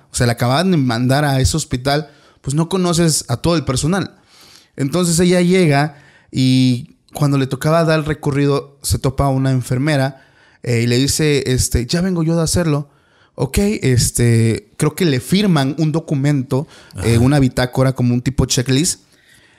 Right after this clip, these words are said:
Speaker 1: y, y pues va. Eh, esta enfermera que estaba con ella,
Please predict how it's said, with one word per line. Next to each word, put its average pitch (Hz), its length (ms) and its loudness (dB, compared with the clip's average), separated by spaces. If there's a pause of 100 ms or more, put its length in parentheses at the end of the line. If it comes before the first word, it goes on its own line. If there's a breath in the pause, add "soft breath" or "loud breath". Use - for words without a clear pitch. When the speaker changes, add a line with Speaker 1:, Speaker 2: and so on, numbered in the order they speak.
(100)
Speaker 1:
y, 127 560 2
y 123 40 2
pues 147 240 0
va. 220 280 -4 (840 soft breath)
Eh, 139 880 0
esta 208 600 -4 (180)
enfermera 143 800 0
que 160 80 -4
estaba 147 440 -2
con 123 240 -2
ella, 135 400 0